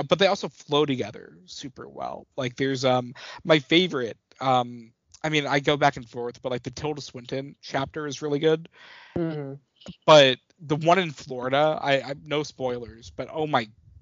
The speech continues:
Speaker 1: God, it is,
Speaker 2: Mm-hmm.
Speaker 1: like, it, when it first started, I'm like, "Where are we going with this?" But then when it, when you understand what, 'cause that's the thing I also love about the chapters. When he,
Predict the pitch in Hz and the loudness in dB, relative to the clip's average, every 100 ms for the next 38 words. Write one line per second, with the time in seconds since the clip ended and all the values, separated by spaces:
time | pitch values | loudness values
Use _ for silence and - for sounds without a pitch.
0 | _ - 147 143 120 120 - 147 143 120 | _ -2 4 4 4 0 -12 -10 -8 -10
1 | 117 - 160 131 123 120 _ - 139 - | -12 -8 -6 -4 -6 -12 _ -18 -18 -20
2 | _ _ _ - 180 175 175 214 247 - | _ _ _ -12 -10 -2 2 2 0 -6
3 | 202 170 139 139 143 147 143 127 117 120 | -4 -4 -4 -2 0 0 0 -4 -6 -6
4 | 131 - - - - 147 147 156 139 147 | -18 -18 -18 -12 -2 2 6 4 4 -16
5 | 135 156 151 139 175 165 170 170 156 156 | -4 0 0 -2 -8 -8 -4 0 0 -2
6 | 143 - 131 135 127 123 120 123 _ - | -10 -6 -6 -6 -6 -6 -6 -8 _ -20
7 | - - 220 - 269 190 151 147 147 131 | -4 2 2 2 2 4 4 4 -4 -6
8 | 104 - 123 120 123 123 165 | -10 -10 -12 -12 -20 -16 -14